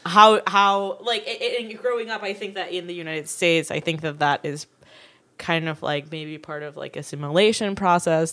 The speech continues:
to, like, what name do you use for other people? I was reading one book and,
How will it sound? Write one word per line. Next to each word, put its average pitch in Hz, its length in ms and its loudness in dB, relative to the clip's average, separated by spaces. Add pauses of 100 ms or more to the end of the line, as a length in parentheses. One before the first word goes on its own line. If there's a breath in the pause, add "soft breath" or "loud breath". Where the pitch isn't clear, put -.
(120)
to, 151 760 0 (360 loud breath)
like, 143 180 -2
what 156 180 4
name 156 220 -2
do 156 80 -4
you 143 140 -2
use 208 540 4
for 175 580 4
other 165 260 2
people? 147 840 0
I 135 120 0
was 151 180 -2
reading 165 240 0
one 151 160 -4
book 147 260 -2
and, 139 340 -8